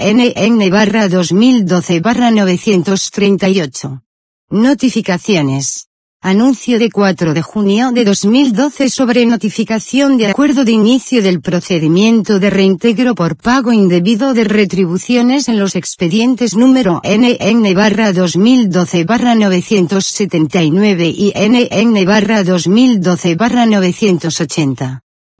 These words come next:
Consejería de Economía y Hacienda. Subastas.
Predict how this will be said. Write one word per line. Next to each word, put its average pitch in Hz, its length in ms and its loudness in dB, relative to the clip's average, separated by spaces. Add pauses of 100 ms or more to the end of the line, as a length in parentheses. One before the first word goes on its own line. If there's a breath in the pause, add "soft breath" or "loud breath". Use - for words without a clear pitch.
(640)
Consejería 220 880 0
de 185 80 0
Economía 170 720 0
y 165 100 -2
Hacienda. 143 640 -2 (320)
Subastas. 160 1040 -4